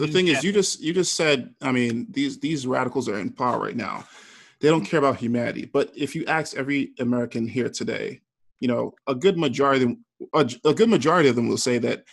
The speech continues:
Speaker 1: they actually do care about humanity, and that you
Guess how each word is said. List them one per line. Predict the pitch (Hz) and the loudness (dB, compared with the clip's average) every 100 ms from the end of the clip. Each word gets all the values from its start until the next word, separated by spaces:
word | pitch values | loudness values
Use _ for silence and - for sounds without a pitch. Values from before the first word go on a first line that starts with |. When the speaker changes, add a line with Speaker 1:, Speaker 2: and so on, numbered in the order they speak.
| _ | _
Speaker 1:
they | 123 | 0
actually | 135 135 120 | 2 0 -2
do | 147 | -2
care | 151 - | -2 -4
about | 95 87 - | -4 -6 -8
humanity, | 123 95 58 - - _ _ _ - | -6 -6 -8 -14 -20 _ _ _ -2
and | 123 113 | 0 2
that | 120 117 | 0 0
you | 120 156 202 127 | -4 2 4 4